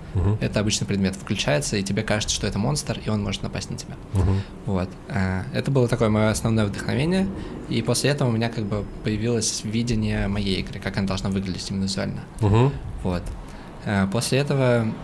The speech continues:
Speaker 2: я решил, что надо попридумывать вообще сами уровни, то есть сами головоломки.
Speaker 1: Мгм.
Speaker 2: Я на, э, листе просто рисовал эти уровни и придумывал, что где нужно нажать,
Speaker 1: Мгм.
Speaker 2: как куда нужно там перемотать время, что где нужно опять нажать,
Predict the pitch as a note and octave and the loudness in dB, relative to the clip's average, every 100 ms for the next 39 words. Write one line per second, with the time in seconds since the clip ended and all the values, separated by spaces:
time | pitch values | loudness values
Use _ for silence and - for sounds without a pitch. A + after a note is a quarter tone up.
0 | - A#2+ B2 - A2+ - - G2+ G2 G2 | -2 2 2 2 0 -2 -2 -2 -2 -4
1 | - - - - - A#2+ A2 G2+ A2 F#2+ | -6 -8 -10 -12 -6 0 0 0 -2 -2
2 | G#2+ A#2+ A2 G2 G#2 - - G#2+ G#2 G2+ | 0 0 0 -2 -4 -2 -2 -2 0 -2
3 | G2+ - G#2 G2+ G#2+ G2 G2 - - G2+ | -4 -2 0 0 2 0 -2 -4 -6 -6
4 | - A2 G2 G2 G2+ G2 G2 F#2 - - | -4 0 0 0 0 0 0 -2 -6 -6
5 | - G2 G#2+ A2 - - G#2 A2 G#2+ G#2+ | 2 4 6 4 -2 -4 -2 0 0 0
6 | G#2 G#2 G2+ G2+ G2 G2 G2 G2 G2 G2 | 2 0 0 0 0 -2 -4 -6 -6 -8
7 | - - - - D3+ G#2 G#2 - A2 G2+ | -10 -10 -12 -6 -2 0 0 0 0 0
8 | G2 - G2 - G#2 G2 F#2+ - - - | -2 0 0 0 2 2 0 -4 -12 -14
9 | - - - - C#3+ F#3+ E3 D3 C#3 A2+ | -14 -12 -6 0 2 2 2 0 -2 -2
10 | G2 G#2 A#2 A2+ G2 - G#2 G#2+ G2+ G2 | 0 0 0 0 -2 -2 -2 0 0 -2
11 | G2+ G#2 D3 D#3+ - - A2 G#2+ A#2+ G2+ | -2 0 -2 -2 -10 2 4 6 4 0
12 | A2 G#2 G2+ F#2+ F#2+ F#2+ G2 G2 G2 F#2+ | 0 0 0 -2 -2 0 0 0 -2 -4
13 | B2 D#3+ C#3+ A2+ - G#2 F#2+ - F#2 F#2+ | -2 0 0 -4 -6 -4 -6 -6 -4 -4
14 | G2 F#2+ - - - G#2+ | -4 -4 -4 -2 -2 -4